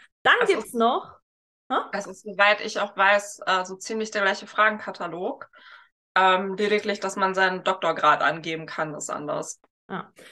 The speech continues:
Speaker 1: Wir machen gleich mal, was man so als Startprofil in den einzelnen Dating-Plattformen macht, weil das unterscheidet sich ja auch.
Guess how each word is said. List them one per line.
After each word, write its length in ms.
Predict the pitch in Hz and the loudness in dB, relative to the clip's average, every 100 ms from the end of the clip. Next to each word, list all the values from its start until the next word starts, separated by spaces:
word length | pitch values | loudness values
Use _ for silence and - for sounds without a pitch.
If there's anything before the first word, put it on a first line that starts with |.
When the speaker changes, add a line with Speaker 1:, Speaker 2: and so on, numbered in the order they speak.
| - - | -20 0
Speaker 1:
Wir 180 | 202 | 4
machen 320 | 247 240 311 294 | 4 4 0 -2
gleich 280 | 226 320 | 0 0
mal, 180 | 330 269 | -2 2
was 240 | 220 254 269 | 2 0 -2
man 300 | 247 240 233 | 0 0 2
so 140 | 226 | 2
als 280 | - 208 208 | 4 2 0
Startprofil 1160 | - 190 233 - _ _ - 214 220 233 240 233 | 0 2 2 -4 _ _ -4 -4 -2 -2 4 4
in 160 | 214 | 2
den 160 | 214 202 | -2 0
einzelnen 480 | 190 214 214 196 196 | -2 -4 -6 -6 -2
Dating-Plattformen 760 | 202 214 214 202 202 202 185 | -2 -2 -2 -2 -2 -2 0
macht, 280 | 175 202 - | 0 -2 -2
weil 140 | 202 196 | -4 -2
das 160 | 190 | -2
unterscheidet 580 | 202 190 190 185 196 214 | -4 -4 -2 -2 -2 -6
sich 160 | 202 190 | -10 -4
ja 200 | 135 147 | 0 2
auch. 260 | 226 277 | 2 -2